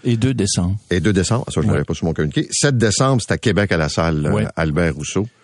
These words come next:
Speaker 1: À Sainte-Geneviève, le trente novembre, et,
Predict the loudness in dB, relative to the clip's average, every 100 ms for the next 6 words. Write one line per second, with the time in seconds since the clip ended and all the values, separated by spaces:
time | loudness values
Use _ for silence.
0 | _ -6 -4 -2 -2 -2 -2 0 0 2
1 | 0 0 0 0 -2 -2 -2 0 -2 0
2 | 0 0 2 0 -2 -4 -2 0 -2